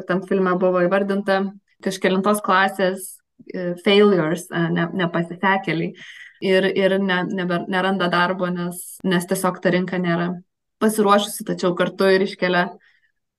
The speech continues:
iškelia žmonės iš įprasto jiems gyvenimo ir įprastos kultūros.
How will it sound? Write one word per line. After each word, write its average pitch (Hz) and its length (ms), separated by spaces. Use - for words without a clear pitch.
iškelia 180 460
žmonės 185 580
iš 190 160
įprasto 190 540
jiems 180 360
gyvenimo 185 460
ir 170 100
įprastos - 480
kultūros. 92 800